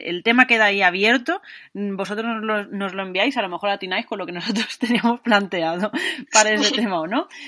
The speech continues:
Speaker 1: pero nos enviáis las propuestas, eh, sugerencias o, bueno, recomendaciones que vosotros queráis al seis cinco siete,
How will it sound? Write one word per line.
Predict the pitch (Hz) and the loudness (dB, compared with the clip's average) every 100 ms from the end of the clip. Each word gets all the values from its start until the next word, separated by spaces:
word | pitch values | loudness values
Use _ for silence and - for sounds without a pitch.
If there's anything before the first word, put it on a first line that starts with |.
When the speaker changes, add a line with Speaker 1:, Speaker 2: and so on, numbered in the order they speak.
| - | -12
Speaker 1:
pero | - 247 | -2 2
nos | 277 240 | 4 4
enviáis | 220 208 220 | 0 0 0
las | 262 247 | 0 0
propuestas, | 214 196 214 262 - 254 262 247 - | -4 -2 0 0 0 0 2 0 -4
eh, | 208 202 196 190 185 180 | -4 -2 -2 -2 -2 -4
sugerencias | 208 - 180 220 247 - 247 262 - - | -8 -8 -6 -4 -4 -4 -2 -2 -4 -8
o, | 202 196 190 185 | -6 -4 -2 -2
bueno, | 180 190 | -2 -2
recomendaciones | 214 175 175 175 170 220 226 | -2 -4 -6 -8 -8 -8 -8
que | 226 | -8
vosotros | 226 220 233 | -8 -8 -10
queráis | - 233 247 294 - | -4 0 2 0 0
al | 226 - | 0 -2
seis | - 226 233 | -8 -8 -8
cinco | 226 202 180 | -10 -12 -12
siete, | - 220 233 262 | -8 -8 -6 -8